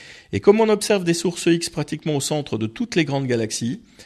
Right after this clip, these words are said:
on pense qu'elles possèdent toutes en leur centre un trou noir supermassif qui participerait à leur cohésion.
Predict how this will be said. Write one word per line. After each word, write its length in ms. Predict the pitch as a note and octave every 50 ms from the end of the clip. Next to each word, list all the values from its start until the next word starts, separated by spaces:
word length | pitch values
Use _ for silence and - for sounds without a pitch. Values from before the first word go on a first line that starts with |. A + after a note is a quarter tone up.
| - _ -
on 80 | A2+
pense 240 | A2+ - E3 E3 -
qu'elles 220 | - D3 C#3+ C#3+
possèdent 420 | - D3+ D3 - B2+ - - - -
toutes 220 | - B3+ B3 -
en 60 | F3+
leur 180 | D3+ C#3+ C3+ -
centre 320 | - C#3 C#3 D#3+ - - - _
un 100 | A#2+ B2
trou 200 | B2 - - C#3
noir 220 | C3 C3 C#3 D3
supermassif 800 | - - - D3+ - C3 B2 A#2+ - - - C3+ C#3 F3+ - - - _ _ _ _ _
qui 80 | - C3+
participerait 800 | - D#3 D#3 - - D3+ C3+ - C#3 B2+ - - - C#3 E3 - -
à 80 | A#2+ A#2+
leur 180 | C3+ C3 -
cohésion. 460 | - - B2 A#2 A2+ A2 G#2+ A2 -